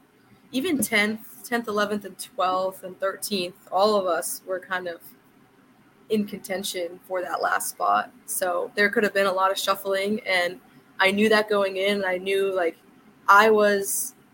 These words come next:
um, gonna be in the center of the, the heat five. And so everyone, the two people to the left and right of me, I needed to be, to,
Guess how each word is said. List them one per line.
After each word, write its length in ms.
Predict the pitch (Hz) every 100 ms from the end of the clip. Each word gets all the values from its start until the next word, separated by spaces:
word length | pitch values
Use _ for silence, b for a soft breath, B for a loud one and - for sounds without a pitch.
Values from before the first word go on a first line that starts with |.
| _
um, 400 | 190 190 180 - - _ -
gonna 160 | 220 202
be 180 | 202 196
in 60 |
the 80 | 185
center 600 | - - 190 185 160 175 - -
of 240 | 180 175
the, 200 | 185 165 - -
the 200 | 180 165
heat 260 | - 220 -
five. 460 | 190 175 170 - - - _ _ -
And 140 | 190
so 240 | - 180 180
everyone, 640 | 202 208 190 190 190 185 -
the 80 |
two 240 | 190 285 262
people 340 | 254 226 220
to 100 | 220
the 140 | 196 185
left 260 | 208 220
and 80 | 202
right 180 | 185 202
of 100 | 190
me, 300 | 175 175 175 _ b b _ -
I 100 | 190
needed 260 | 190 185 -
to 100 | -
be, 340 | 180 180 175 _ -
to, 400 | 196 175 170